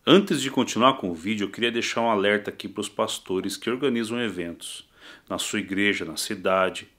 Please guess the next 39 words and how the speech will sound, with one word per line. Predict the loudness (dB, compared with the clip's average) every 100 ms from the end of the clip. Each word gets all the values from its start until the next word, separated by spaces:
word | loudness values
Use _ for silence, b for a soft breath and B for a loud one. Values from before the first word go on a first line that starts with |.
| _
Cuidado | -4 0 6 8 8 2
com | -4 -6
o |
tipo | -4 -6 -4
de | -8 -6
gente | -2 0 -2 -6
que | -6
você | -4 -4
chama | -4 -4 -4 -6
pro | -4
teu | -4
evento. | -4 -8 -14 -16 -14 -4
No | 0
livro | 2 2
de | 4
Mateus | 6 4 2 2 2 0
vinte | -2 -2
e |
quatro, | 0 4 4 0
vinte | -6 -4
e |
quatro | 0 0 0
diz | -4
assim: | -2 -2 -6 -10 B B B
"Porque | -4 2 2 4
hão | 2
de | 2
surgir | -2 -2 -2 -2 0 2 2 0
falsos | -6 -10 6 8 8 6 -4 -4
cristãos | -4 -2 -2 -2 -2 0 -2 -6 -8 -10 B B B
e | -2
falsos | -2 6 8 8 6 -2
profetas, | 0 2 2 4 4 4 -4 -8 -10 -10 B B
e | -4
farão | 6 8 10 8 6
grandes | 8 8 8 4 0
sinais | 2 4 6 4 2
e |
prodígios, | -2 -2 0 4 4 4 -2 -8